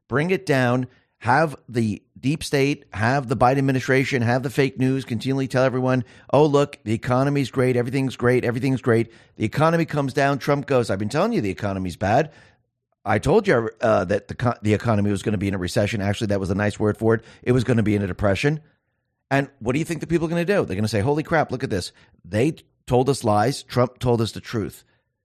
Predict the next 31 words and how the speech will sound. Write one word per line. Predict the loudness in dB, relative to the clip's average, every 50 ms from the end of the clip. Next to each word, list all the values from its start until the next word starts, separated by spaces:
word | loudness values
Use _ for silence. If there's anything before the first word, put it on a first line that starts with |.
| _ _ _ _ _ _ _ -2
And | 0
I | 0 0
do | 0 -2 -2
believe | 0 0 0 0 0
that | 2 2 2 0 -2 -4
is | -4 -2 -2
exactly | -2 -2 0 0 0 0 -2 -2 -2 -2 -2
where | -2 0 0 0 0
we're | 0 -2 -4 -4
all | -2 0 0 0 2 0
headed | 0 0 -2 -2 -2
right | -4 -4 -4 -4 -4 -4
now. | -4 -2 -2 -2 -4 -8 -12 -20 -20 -14 _ -2
And | 0 0 0 0
we | -2 -4
can | -4 -6 -6
see | -6 -6 -6 -6 -6 -6
the | -6 -6 -4 -2 -2 -2
entire | -2 -4 -4 -6 -4 -2 0 2 2 2 0 -2 -4 -6 _ _ _ _ _ _ -12
climate | -8 -6 -4 -2 0 0 0 0 -2 -4 -6 -6
push | -4 -2 0 0 0 0 0 -4 -8 -10 -12 _ _ _ _ _ _
by | -4 -2 -2
raising | -2 -2 -4 -4 -4 -4 -4 -6 -6 -6 -6 -6 -6
the | -6
fuel | -6 -4 -2 -2 -2 -2
prices. | -2 -4 -4 -2 -2 -4 -4 -6 -8 -8 -10 -12
It's | -14 -14 -12 -14 -12
not | -10 -8 -8 -8 -10 -12 _ _ _ -20 -12
going | -10 -8 -8 -6 -6 -8 -8 -8
to | -6 -6 -6
work. | -6 -4 -6 -6 -6 -8 -10 -16 -20